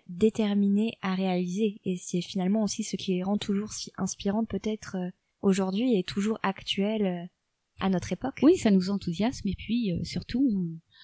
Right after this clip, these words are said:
Speaker 2: ça nous donne envie d'avoir chacun ses rêves, et non pas les rêves des autres. Et avoir ses rêves, ça veut dire, euh, déjà se connaître, savoir quels sont nos désirs, ce qui nous rend heureux,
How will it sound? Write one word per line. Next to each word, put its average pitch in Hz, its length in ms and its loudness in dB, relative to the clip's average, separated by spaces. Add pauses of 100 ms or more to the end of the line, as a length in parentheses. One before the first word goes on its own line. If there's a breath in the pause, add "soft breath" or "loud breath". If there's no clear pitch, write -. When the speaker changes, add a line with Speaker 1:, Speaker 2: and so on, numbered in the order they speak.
(240 loud breath)
Speaker 2:
ça 202 180 2
nous 202 120 6
donne 240 220 12
envie 196 320 4
d'avoir 208 340 2
chacun 226 400 -2
ses 190 220 -12
rêves, 202 300 -8
et 190 80 -8
non 180 180 -8
pas 202 140 -2
les 180 120 2
rêves 180 200 0
des 165 260 0
autres. 196 300 4 (520 loud breath)
Et 196 200 -4
avoir 202 260 -2
ses 175 160 -2
rêves, 208 220 -2
ça 202 120 -6
veut 170 140 -6
dire, 196 320 -6
euh, 180 120 -4
déjà 202 360 -2
se - 180 -8
connaître, 190 600 -4
savoir 202 400 -6
quels 202 140 -4
sont 226 200 -4
nos 190 140 -2
désirs, 175 440 -4
ce - 140 0
qui 247 200 8
nous 220 140 10
rend 185 200 2
heureux, 170 320 4